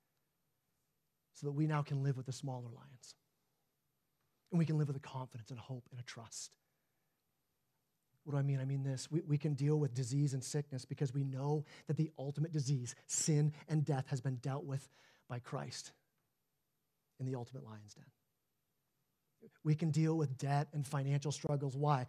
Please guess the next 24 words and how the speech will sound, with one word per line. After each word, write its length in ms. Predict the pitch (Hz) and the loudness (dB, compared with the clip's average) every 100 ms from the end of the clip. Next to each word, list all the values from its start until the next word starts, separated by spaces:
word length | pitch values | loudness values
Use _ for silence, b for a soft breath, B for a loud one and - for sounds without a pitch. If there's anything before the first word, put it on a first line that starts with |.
| B B | B B
Because 220 | 147 156 | 2 4
we 60 | 156 | 6
know 160 | 156 | 6
that 120 | 151 | 4
my 120 | 160 143 B | 4 2 B
ultimate 400 | 170 151 170 156 | 0 2 4 2
debt 220 | 147 151 151 B | 2 0 0 B
has 200 | 156 143 | 2 2
been 160 | 151 147 | 4 2
paid. 260 | 151 143 | 4 6
We, 100 | 170 165 B | 6 6 B
we 100 | 180 | 4
can 140 | 180 | 6
deal 180 | 151 170 | 8 8
with 160 | 170 151 B | 8 2 B
loneliness 760 | 151 151 156 165 165 165 156 143 | 2 6 8 8 6 4 4 0
because 280 | 156 175 143 | 2 2 4
we 80 | 156 | 4
know 300 | 156 165 156 B - | 6 4 4 B 2
that 100 | 165 | 2
Jesus 440 | - 175 175 160 | 6 6 6 6
went 200 | 160 165 | 4 4
into 260 | 170 175 | 4 4
the 120 | 165 | 4